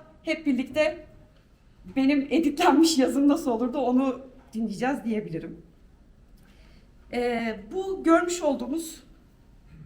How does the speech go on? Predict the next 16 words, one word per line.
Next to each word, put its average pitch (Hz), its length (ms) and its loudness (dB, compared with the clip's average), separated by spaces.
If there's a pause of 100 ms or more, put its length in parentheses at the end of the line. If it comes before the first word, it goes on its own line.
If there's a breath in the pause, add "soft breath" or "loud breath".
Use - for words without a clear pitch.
y-, 233 120 -2
iki - 280 -10
bin 302 100 0
yirmi 294 240 4
üç - 80 -2
seçimlerindeki 233 840 -6
toplam 285 520 -6
kadın 262 260 -4
seçmen 185 420 -8
sayısı. - 420 -18 (220)
Yurt 220 240 -8
içi 226 200 -12
ve 226 60 -6
yurt 196 280 -10
dışı. - 240 -18 (2250)
Ve 330 360 2